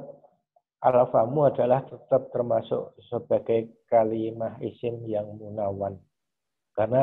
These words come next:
dikatakan munawan atau ghairu munawan itu, eh, dilihat saat, saat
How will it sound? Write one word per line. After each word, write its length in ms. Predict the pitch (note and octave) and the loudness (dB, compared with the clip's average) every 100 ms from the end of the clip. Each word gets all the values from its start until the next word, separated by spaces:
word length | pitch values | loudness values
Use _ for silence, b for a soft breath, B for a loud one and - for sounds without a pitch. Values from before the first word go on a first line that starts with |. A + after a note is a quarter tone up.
| C3 | 2
dikatakan 480 | A#2 A2+ A2+ A2+ A2+ | 0 0 0 -2 -4
munawan 560 | A2+ A2+ A2+ A2 A2+ | -2 2 2 2 0
atau 320 | G#2+ G#2+ A2 | -6 -6 -6
ghairu 400 | G#2 A2 A2 A2 | 0 2 2 0
munawan 480 | G#2+ A2 G#2+ G#2+ G#2+ G#2+ | -6 -6 -4 -4 -4 -8
itu, 400 | G2+ - C#3+ D3 _ _ _ _ A2+ | -12 0 0 0 _ _ _ _ 0
eh, 80 | A2+ | 0
dilihat 480 | A#2+ A#2 A2 B2+ C3 - | 0 -2 4 4 4 0
saat, 160 | A#2 - _ - | 0 0 _ -2
saat 400 | A#2+ - C3 | -2 2 2